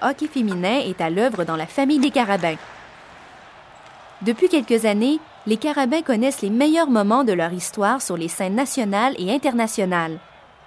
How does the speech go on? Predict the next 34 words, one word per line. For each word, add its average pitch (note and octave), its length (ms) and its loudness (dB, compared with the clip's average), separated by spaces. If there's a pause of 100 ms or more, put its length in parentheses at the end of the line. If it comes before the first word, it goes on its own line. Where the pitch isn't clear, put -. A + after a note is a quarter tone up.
(300)
En G3+ 140 2
deux C#4 180 2
mille E4 160 2
six, - 440 -4 (180)
toutes F#4+ 200 0
les C4+ 200 0
équipes B3 320 -4
des E3+ 80 -6
carabins F#3+ 520 -2
s'illustrant B3+ 600 -2
sur F#3+ 200 -4
un E3 80 -4
circuit D#4 440 -2
canadien F#3+ 560 -4 (320)
figuraient C4 480 -2
parmi A3 320 -2
les F3+ 140 -2
dix D4+ 240 0
meilleures B3+ 300 2
de A#3+ 80 2
leur G3+ 180 4
discipline, F3 640 -4 (440)
permettant G3 460 2
à E3 140 2
l'U A3 160 0
deux B3 100 0
M A3+ 320 2
d'obtenir C4+ 480 0
le G#3 140 0
plus F4 240 0
haut D4+ 180 0
taux D#4 140 0
de F#3 100 0
succès B3 560 -4